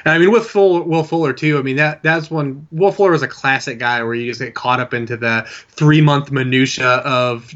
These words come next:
tearing guys down, uh, because this is a guy that was no-, did nothing but produce touchdowns and create his own touchdowns. Like, he wasn't a guy that just scored a lot of touchdowns in the system or,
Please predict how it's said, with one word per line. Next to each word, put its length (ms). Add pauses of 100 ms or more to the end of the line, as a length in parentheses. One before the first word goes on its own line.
(140)
tearing 440
guys 300
down, 540 (300)
uh, 220
because 200
this 160
is 60
a 80
guy 200
that 80
was 140
no-, 220
did 260
nothing 380
but 180
produce 380
touchdowns 560
and 120
create 300
his 140
own 240
touchdowns. 680 (300)
Like, 140
he 120
wasn't 220
a 40
guy 140
that 60
just 160
scored 280
a 40
lot 160
of 80
touchdowns 460
in 60
the 60
system 640
or, 420